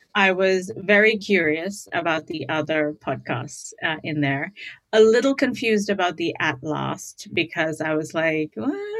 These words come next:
I, something I don't understand here. I need, I need more context."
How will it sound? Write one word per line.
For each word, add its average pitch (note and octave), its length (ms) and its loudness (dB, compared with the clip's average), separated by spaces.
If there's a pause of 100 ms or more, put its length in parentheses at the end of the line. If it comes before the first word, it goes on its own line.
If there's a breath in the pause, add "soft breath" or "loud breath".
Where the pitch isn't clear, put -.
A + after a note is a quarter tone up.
(580)
I, - 160 0
something F4+ 280 -6
I D#4+ 120 2
don't A#3+ 200 0
understand A3+ 640 2
here. B3+ 180 0
I F#3 140 6
need, G3+ 260 2
I G3+ 140 -4
need G3 240 0
more G3 160 0
context." G3+ 640 -4